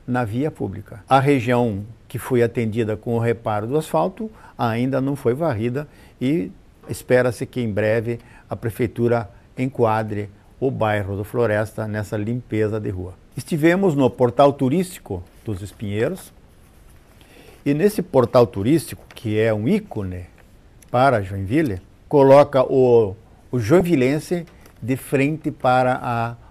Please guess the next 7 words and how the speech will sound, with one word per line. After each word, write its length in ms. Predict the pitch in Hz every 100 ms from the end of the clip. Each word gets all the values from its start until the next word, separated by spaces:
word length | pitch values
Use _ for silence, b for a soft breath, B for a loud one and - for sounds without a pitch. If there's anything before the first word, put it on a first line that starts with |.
| b - -
Baía 540 | 110 110 113 110 131
da 100 | 127
Babitonga, 640 | 123 120 131 120 107 104 - - - - - - B B B -
a 160 | 120
Lagoa 380 | 117 110 107 113
do 80 | 90
Saguaçu 680 | - 107 123 - 175 247